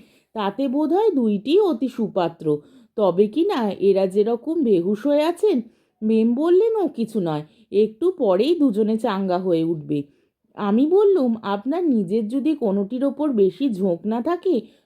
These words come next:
তবে আপনার বাপ মার ওপর স্থির করার ভার দিন না।" মেম বললেন, "আমার বাপ মা নেই, নিজেই নিজের অভিভাবক।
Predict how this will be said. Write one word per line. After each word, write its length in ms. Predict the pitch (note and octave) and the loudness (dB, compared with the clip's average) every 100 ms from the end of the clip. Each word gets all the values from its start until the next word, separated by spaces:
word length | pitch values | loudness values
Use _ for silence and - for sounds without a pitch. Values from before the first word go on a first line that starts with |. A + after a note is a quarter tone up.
| - | -6
তবে 320 | B3+ A3+ D4 | -2 0 0
আপনার 420 | D#4+ D#4 D#4+ G4+ | 0 0 -2 0
বাপ 260 | D#4+ A#3 F#3 G#3 | 0 0 -2 -2
মার 220 | A3+ A#3+ | -2 -2
ওপর 260 | B3 E4+ | -2 -4
স্থির 360 | G4 - G#3 G3 | -4 -4 -4 -4
করার 320 | B3 C4+ G#4 | -4 0 0
ভার 260 | D#4 D#4+ E4 E4 | 2 0 0 0
দিন 180 | D#4 A3+ | 2 2
না।" 300 | E3 D3+ - _ _ - | 0 -4 -8 _ _ -8
মেম 280 | F#3+ G3+ A3 | -2 0 2
বললেন, 460 | D4 G4 F4 A#3 A3 _ _ | 4 4 4 0 -6 _ _
"আমার 320 | F#3+ G#3 F#4 G#4 | -6 -2 -2 0
বাপ 260 | C4+ F3 F#3 | 0 -2 -4
মা 180 | F#3+ F3 | -6 -2
নেই, 220 | D3 D3 - - - | -4 -4 -10 -18 -4
নিজেই 420 | G3+ G3 C4 F4+ | -2 0 0 0
নিজের 320 | F#4+ F4 G4+ | 0 2 2
অভিভাবক। 640 | G4+ G3+ G3 F#3+ E3 D3 | 2 2 0 0 0 -2